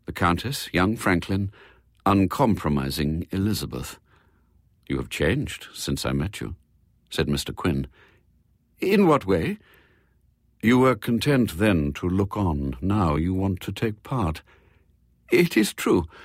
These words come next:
But will you help me?" The following day, Mister Satterthwaite confided to Mister Quin,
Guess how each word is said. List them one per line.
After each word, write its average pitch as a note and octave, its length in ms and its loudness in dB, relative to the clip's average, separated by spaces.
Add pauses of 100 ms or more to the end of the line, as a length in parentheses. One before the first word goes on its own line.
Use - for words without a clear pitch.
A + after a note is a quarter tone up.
(720)
But - 360 -4 (300)
will G3+ 400 0
you E3+ 160 2
help A#2 300 -2
me?" E3+ 180 -2 (1500)
The - 80 -2
following G3 360 4
day, G#2+ 180 6
Mister D3+ 260 0
Satterthwaite A2+ 600 0
confided A#2 800 0
to F2+ 120 -2
Mister F#2 280 2
Quin, F2 420 -2